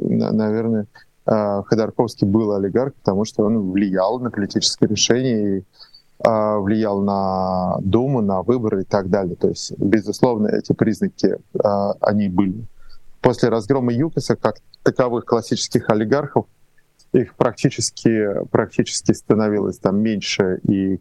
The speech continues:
влияние, э, гораздо сузилось. Это состоятельные люди, э, которые сохранили свои активы вопреки Путину,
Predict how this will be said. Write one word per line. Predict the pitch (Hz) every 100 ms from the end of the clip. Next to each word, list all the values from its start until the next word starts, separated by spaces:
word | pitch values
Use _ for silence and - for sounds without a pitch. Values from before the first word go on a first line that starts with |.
| -
влияние, | 110 101 98 95 95 92 - -
э, | 98 95 92 - 98
гораздо | 104 107 101 107
сузилось. | - 170 151 120 101 _ - - - -
Это | 127 117
состоятельные | - 117 135 175 180 160 135
люди, | 104 101 90 151 208 _ -
э, | 117 113 113 110 110
которые | - 117 151 131
сохранили | - - 131 160 160
свои | - 113
активы | 104 - 120 98
вопреки | 110 - 127 - 120
Путину, | - 107 - 139 180